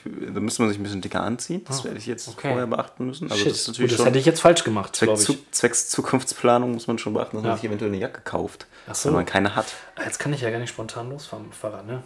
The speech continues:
Speaker 2: Dann, ja, aber gut, gut, dass ich es gelesen habe.
Speaker 1: Okay.
Speaker 2: Ja.
Speaker 1: Okay, also Wetter ist zum Beispiel ein Aspekt, um wieder reinzukommen in den ganzen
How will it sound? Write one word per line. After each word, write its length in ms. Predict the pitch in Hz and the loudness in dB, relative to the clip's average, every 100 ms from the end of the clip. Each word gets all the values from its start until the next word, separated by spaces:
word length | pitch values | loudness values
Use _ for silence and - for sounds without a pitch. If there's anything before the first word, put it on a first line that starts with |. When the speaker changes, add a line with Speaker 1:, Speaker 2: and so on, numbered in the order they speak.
| - | -10
Speaker 2:
Dann, 220 | 120 110 - _ | -10 -10 -16 _
ja, 140 | 123 160 | 0 6
aber 180 | 214 | 8
gut, 180 | 220 180 | 8 8
gut, 140 | 175 214 | 10 10
dass 100 | 202 | 10
ich 60 | |
es 80 | 202 | 6
gelesen 360 | 220 156 110 101 | 6 6 6 0
habe. 120 | 90 - - - | -8 -14 -20 -4
Speaker 1:
Okay. 420 | - 151 - - - | 0 2 4 4 2
Speaker 2:
Ja. 120 | 139 120 - - _ _ _ _ _ - | -6 -8 -14 -20 _ _ _ _ _ -6
Speaker 1:
Okay, 300 | - 104 - | 0 0 2
also 320 | 107 101 98 | 4 4 4
Wetter 240 | 110 135 | 4 6
ist 120 | 117 - | 6 4
zum 100 | 101 | -2
Beispiel 180 | 101 | -2
ein 40 | - | -4
Aspekt, 280 | - 127 - | -6 -6 0
um 80 | |
wieder 160 | 92 87 | 4 4
reinzukommen 400 | 90 107 - 107 | 4 -2 -6 -8
in 60 | 101 | -8
den 80 | 98 | -12
ganzen 140 | - | -16